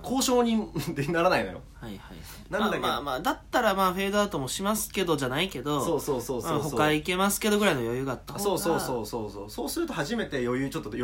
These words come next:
Speaker 1: 裕出て、
Speaker 2: うん。
Speaker 1: フラットにその人のことを見れたりとか、
Speaker 2: 確かにね。
Speaker 1: 思えるっていうのがあって。
Speaker 2: なるほどな。
Speaker 1: だから、これなんか浮気して、あの、二股かけろとかそういう話じゃなく、
Speaker 2: うんうん。
Speaker 1: 付き合う前の話なのよ。
Speaker 2: そうね、そうね。
Speaker 1: だから、いろんな人と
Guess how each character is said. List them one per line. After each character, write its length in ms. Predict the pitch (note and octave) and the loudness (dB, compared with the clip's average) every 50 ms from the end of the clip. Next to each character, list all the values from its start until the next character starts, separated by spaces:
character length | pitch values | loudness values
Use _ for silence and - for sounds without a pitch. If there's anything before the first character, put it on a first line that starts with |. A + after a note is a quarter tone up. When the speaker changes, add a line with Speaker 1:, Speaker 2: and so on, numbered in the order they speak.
| B2+ B2+ | -2 -2
Speaker 1:
裕 80 | B2+ A#2+ | -2 -2
出 100 | C#3 C#3 | -4 -4
て、 420 | C#3 - C#3 C3+ B2 G#2+ - - - - G2+ | -2 -2 -2 -2 -2 -4 -6 -8 -12 -16 -16
Speaker 2:
う 40 | F#2+ | -12
ん。 20 | |
Speaker 1:
フ 100 | - - | -4 -2
ラ 100 | E3 A#3 | 0 0
ッ 80 | A#3+ - | 0 0
ト 80 | - - | -2 -4
に 160 | B2 B2 A2 | -2 -2 -4
そ 100 | A2+ A#2+ | -4 -4
の 80 | B2+ C3 | -4 -4
人 140 | - - | -4 -4
の 100 | A2+ G#2 | -4 -4
こ 80 | - G#2+ | -4 -6
と 120 | - G#2+ | -8 -8
を 20 | G2 | -8
見 100 | G2+ G#2 | -6 -4
れ 100 | A2 G2+ | -4 -4
た 120 | - F2 | -4 -6
り 80 | F2 E2+ | -10 -10
と 100 | - D#2 | -12 -10
か、 380 | - F#2+ F#2+ F2+ E2+ D#2+ - - | -8 -6 -4 -4 -4 -6 -8 -10
Speaker 2:
確 200 | - G2+ - - | -12 -10 -10 -10
か 80 | - F2 | -12 -12
に 100 | F2 F2 | -14 -12
ね。 160 | F#2 A2+ A#2 - | -12 -12 -12 -10
Speaker 1:
思 260 | A2 A2 A2 G#2+ G#2+ | -8 -4 -4 -2 -2
え 160 | G2+ G2+ G2 - - | -4 -4 -6 -6 -4
る 240 | G#2+ G#2 G2+ F#2 E2+ | -2 -2 -2 -4 -8
っ 40 | |
て 140 | - - - G2 | -10 -12 -12 -10
い 80 | F2+ F2 | -10 -10
う 20 | |
の 100 | F2 - | -10 -10
が 80 | - F2 | -10 -10
あ 40 | F2 | -12
っ 40 | - | -12
て。 360 | - - A2+ G#2 F#2+ F#2 - | -12 -10 -8 -8 -8 -8 -10
Speaker 2:
な 100 | G#2+ G#2 | -12 -12
る 60 | F#2+ | -12
ほ 140 | G2 G#2 F#2+ | -12 -14 -14
ど 100 | F#2 F2+ | -14 -14
な。 300 | F2+ F#2+ G2 G2+ G#2+ G#2+ A2 | -14 -14 -12 -12 -12 -12 -12
Speaker 1:
だ 60 | G#2+ | -12
か 100 | A2 G#2 | -12 -10
ら、 160 | G2+ F#2+ F#2+ | -10 -10 -10
こ 140 | - - G3 | -6 -2 -2
れ 40 | A3 | 0
な 60 | A#3+ | 0
ん 40 | A#3 | 0
か 100 | C#3 B2+ | 0 0
浮 200 | C3+ E3 G3+ G#3 | 2 0 0 0
気 120 | G#3 A#3+ | 0 -2
し 80 | A3 - | -4 -2
て、 460 | - A3+ G#3+ G#3 G3+ F3 - - - - | 0 2 2 4 2 0 -2 -4 -6 -6
あ 100 | A#2+ A2+ | -6 -4
の、 280 | A2 A2 G#2+ G#2 G#2 - | -4 -4 -4 -6 -8 -8
二 220 | - - F#3 F3+ | -6 -2 0 0
股 180 | G#3 G#3+ A#3 G#3 | 2 0 0 -2
か 80 | F#3+ | -2
け 80 | F3+ G3+ | -2 0
ろ 80 | F3 | 0
と 60 | - - | -2 -2
か 60 | F#3 | -2
そ 100 | - F#3+ | 0 0
う 20 | |
い 0 | |
う 80 | F#3 F#3+ | 2 2
話 140 | G3 F#3+ - | 0 0 0
じ 60 | - | -2
ゃ 40 | G2+ | -2
な 140 | G2+ A2 | -2 -4
く、 140 | G#2+ - G#2 | -8 -6 -8
Speaker 2:
う 120 | G2+ G2 F#2+ A#2+ | -8 -8 -6 -6
ん 20 | |
う 20 | C3 | -4
ん。 20 | |
Speaker 1:
付 160 | A#2+ A2 - - | -4 -4 -2 0
き 60 | C4+ | 0
合 40 | G3 | 2
う 20 | B2+ | 2
前 160 | C#3+ D#3 C#3 | 2 2 2
の 80 | G2+ - | 0 -2
話 200 | F#2 F2+ F2 F#2 | -4 -6 -6 -8
な 100 | E2+ E2+ | -8 -10
の 100 | - - | -10 -12
よ。 60 | - - | -14 -12
Speaker 2:
そ 200 | - A#2 G2 F2 | -10 -10 -10 -8
う 40 | |
ね、 140 | G#2+ B2+ D3+ - | -10 -12 -12 -14
そ 140 | - - | -14 -14
う 40 | F#2+ D#2+ | -14 -14
ね。 100 | D2+ - | -14 -12
Speaker 1:
だ 120 | - C3+ B2+ | -10 -8 -6
か 80 | C3 C3 | -4 -2
ら、 140 | C#3+ C#3 A#2+ | 0 0 0
い 60 | A#2+ | 0
ろ 100 | C3+ C#3+ | 0 0
ん 40 | D3 | 0
な 60 | D3+ | -2
人 160 | D3 - F#3 | -2 -4 -6
と 420 | F#3 - D#3+ D3 A#2+ G#2 F#2+ - | -4 -2 -2 -2 -2 -2 -4 -6